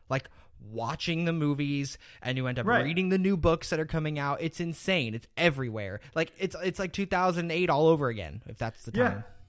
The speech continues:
Speaker 2: And, you know, the thing is that, like, this was, nobody did anything to bring this on, on themselves, right? You know, this just, this Twilight just somehow came out of China and just, the, someone just was like, "Let me bring this over to, and show everybody,"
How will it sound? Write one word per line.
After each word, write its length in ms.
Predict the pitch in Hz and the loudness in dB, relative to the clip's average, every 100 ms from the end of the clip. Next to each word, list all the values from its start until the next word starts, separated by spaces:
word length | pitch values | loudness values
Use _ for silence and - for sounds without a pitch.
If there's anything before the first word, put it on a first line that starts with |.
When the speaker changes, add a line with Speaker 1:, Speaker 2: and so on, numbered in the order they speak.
| - - - | -20 -20 -6
Speaker 2:
And, 140 | 190 190 | 4 6
you 80 | 202 | 6
know, 240 | 226 220 160 | 4 2 -2
the 80 | 165 | -4
thing 220 | 208 190 | -2 0
is 280 | 196 214 - | 0 -4 -4
that, 200 | 156 131 | -4 0
like, 360 | 139 131 - - _ _ _ - | 0 -2 -4 -18 _ _ _ -2
this 200 | 196 208 | 0 2
was, 240 | 190 - | 2 2
nobody 360 | 151 208 202 139 | 0 2 2 2
did 200 | 143 143 | 2 2
anything 300 | 135 127 120 | 0 0 0
to 60 | 117 | 0
bring 240 | 131 131 | 2 2
this 200 | 120 120 | 0 -2
on, 360 | 139 185 135 - | -2 -2 -4 -6
on 220 | 156 202 | -4 -2
themselves, 500 | 139 117 120 101 98 | -2 -2 -4 -4 -4
right? 180 | 127 156 | 0 0
You 100 | 147 | 0
know, 140 | 131 160 | -2 -2
this 220 | 165 - | -6 -6
just, 240 | 175 - - _ - | -6 -6 -14 _ -4
this 160 | 233 | -4
Twilight 400 | - 160 143 135 | 2 2 4 2
just 180 | 135 135 | 0 -2
somehow 360 | 185 190 165 147 | 0 0 0 -2
came 280 | 160 170 | -2 -2
out 120 | 160 139 | 0 -2
of 80 | - | -2
China 460 | 165 139 104 113 _ _ _ _ - | -2 -2 -4 -8 _ _ _ _ -8
and 160 | 139 135 | -2 0
just, 260 | 135 - - _ _ - - | -2 -4 -14 _ _ -14 -10
the, 80 | 139 | -6
someone 320 | - 165 165 | -2 0 0
just 220 | 143 - | -2 -4
was 100 | 131 | -2
like, 160 | 139 131 | 2 4
"Let 140 | 185 | 6
me 60 | 185 | 4
bring 240 | 123 120 | 2 4
this 200 | 127 143 | 4 4
over 440 | 143 143 156 165 - _ | 2 0 0 -2 -8 _
to, 140 | 190 156 | -6 -4
and 100 | 143 | -4
show 200 | - 151 | 0 0
everybody," 420 | 214 220 120 90 | 2 2 0 -2